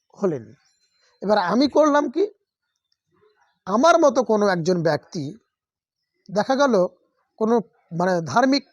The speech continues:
ব্যক্তি, আমি নয়, ধরুন কোনো ধার্মিক ব্যক্তি, তার জীবনটা করেছে কি, সে অর্ধেকটা জীবন কিন্তু পাপকর্ম করেছে। এবং যখন উনি বুঝতে পেরেছেন যে আমি যে কর্মগুলো করেছি সেগুলো অন্যায়,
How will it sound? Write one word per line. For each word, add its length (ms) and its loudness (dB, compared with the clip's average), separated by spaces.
ব্যক্তি, 500 -4
আমি 240 2
নয়, 180 2
ধরুন 300 0
কোনো 200 0
ধার্মিক 440 -2
ব্যক্তি, 400 -6
তার 160 2
জীবনটা 380 0
করেছে 320 -2
কি, 220 -8
সে 200 -2
অর্ধেকটা 760 0
জীবন 460 -2
কিন্তু 560 -8
পাপকর্ম 520 -4
করেছে। 400 -6
এবং 320 2
যখন 220 2
উনি 180 2
বুঝতে 380 -2
পেরেছেন 480 0
যে 120 -2
আমি 240 -2
যে 140 0
কর্মগুলো 600 0
করেছি 520 -2
সেগুলো 440 -4
অন্যায়, 480 -4